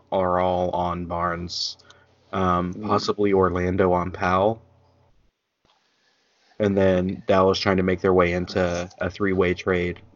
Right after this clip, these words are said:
Speaker 1: if anybody wants to get, like, one of the Pelicans players.
Speaker 2: The Jazz are really interesting if they don't wanna, uh, commit to Conley, you know, 'cause they're gonna have to send out, um,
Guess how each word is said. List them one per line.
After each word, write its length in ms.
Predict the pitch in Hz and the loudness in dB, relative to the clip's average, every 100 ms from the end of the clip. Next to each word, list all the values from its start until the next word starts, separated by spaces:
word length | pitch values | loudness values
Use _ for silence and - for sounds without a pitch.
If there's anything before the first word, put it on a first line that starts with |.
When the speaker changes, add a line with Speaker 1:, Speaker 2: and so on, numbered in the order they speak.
| - - | -16 -6
Speaker 1:
if 200 | 98 - | -4 -2
anybody 460 | 92 92 90 90 82 - 92 | -2 0 0 0 -4 -14 -6
wants 220 | 92 - | -6 -4
to 100 | 95 | -4
get, 180 | 90 - _ _ | -2 -4 _ _
like, 260 | 95 95 90 | 0 0 0
one 220 | 101 98 90 | -2 -2 -2
of 40 | |
the 60 | - | -4
Pelicans 460 | 95 87 92 87 | -8 -8 -8 -8
players. 680 | - 85 69 - - - - _ - _ - - | -2 -2 -2 -6 -10 -18 -20 _ -20 _ -20 -20
Speaker 2:
The 1200 | - 92 _ _ - - - - - _ _ _ 95 | -16 -16 _ _ -18 -18 -18 -20 -20 _ _ _ 0
Jazz 400 | 110 117 135 123 | 4 6 6 2
are 60 | 98 | -2
really 300 | 104 101 104 | -2 -2 -2
interesting 600 | 107 101 92 - 104 95 | -4 -6 -8 -8 -10 -10
if 100 | - | -4
they 120 | 98 | -4
don't 180 | 95 90 | -4 -8
wanna, 240 | 95 95 | -10 -8
uh, 360 | 92 90 87 82 _ _ _ - | -8 -8 -8 -12 _ _ _ -12
commit 260 | - 110 - | 0 0 0
to 80 | - | -2
Conley, 540 | 104 98 107 110 104 - _ _ _ _ _ | -2 -2 -2 -8 -10 -14 _ _ _ _ _
you 120 | - 90 | -16 -12
know, 180 | 87 | -10
'cause 140 | 85 82 | -10 -4
they're 80 | 98 | -2
gonna 140 | 101 | -2
have 100 | 87 | -4
to 80 | - | -10
send 240 | - 90 85 | -8 -4 0
out, 360 | 85 85 85 _ - - | 2 2 -2 _ -20 -20
um, 340 | - 85 82 | -16 -14 -14